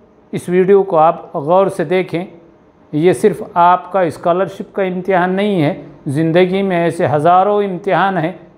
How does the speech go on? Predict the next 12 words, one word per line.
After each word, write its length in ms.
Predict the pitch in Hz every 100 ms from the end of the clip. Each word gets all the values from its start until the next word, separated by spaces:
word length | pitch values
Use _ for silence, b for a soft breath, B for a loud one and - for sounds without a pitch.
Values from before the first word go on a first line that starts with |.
| 147
जो 120 | 165
मुकाबला 500 | 170 - 175 180 170
जाती 280 | 170 175 175
हमको 240 | 165 165
देना 280 | 151 185 160
पड़ते 320 | 139 135 -
हैं। 240 | 120 113 - b b b _
तो 60 | 165
ये 520 | 160 202 175 170 - - _ _ _ _ _
इस 160 | 170 -
तरह 280 | 170 175 190
के 180 | 202